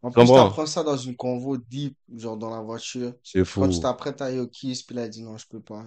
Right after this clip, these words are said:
Speaker 1: Elle dit, « Quoi ? » Il dit, « Yo, beau, comme, mon gars, beau,
Speaker 2: Pas
Speaker 1: il a
Speaker 2: trust,
Speaker 1: comment
Speaker 2: mon
Speaker 1: et
Speaker 2: ex,
Speaker 1: tout. »
Speaker 2: ouais.
Speaker 1: Là, tu dis, «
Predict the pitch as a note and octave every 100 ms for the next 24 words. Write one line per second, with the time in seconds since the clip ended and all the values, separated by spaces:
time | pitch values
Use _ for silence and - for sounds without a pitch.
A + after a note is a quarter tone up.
0 | A2 G#2+ - _ _ E3 E3 - _ _
1 | _ _ - A#2+ B2+ A#2+ A#2 A#2+ G#2+ A2+
2 | G#2 G#2 _ _ _ _ _ _ _ _
3 | _ _ A#2+ A#2 A2 A#2 A#2 A#2 G#2+ A#2
4 | A#2 G2 - - F2 E2+ E2+ D#2 - F2
5 | E2 E2+ E2+ - F2 D#2+ D#2 D2+ D2+ D2+
6 | D2+ C4 - D3+ D3+